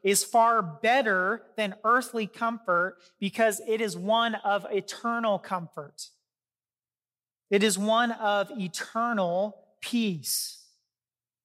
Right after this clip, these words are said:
And there is nothing in this life that compares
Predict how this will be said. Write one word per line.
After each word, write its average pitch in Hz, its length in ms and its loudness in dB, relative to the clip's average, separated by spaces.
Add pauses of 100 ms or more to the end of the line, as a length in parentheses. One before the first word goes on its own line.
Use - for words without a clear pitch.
(1500)
And 202 100 6
there 220 140 6
is 185 140 0
nothing 214 720 -2
in 190 320 -6
this 226 560 0 (240)
life 202 500 2
that 190 180 -2
compares 180 960 -2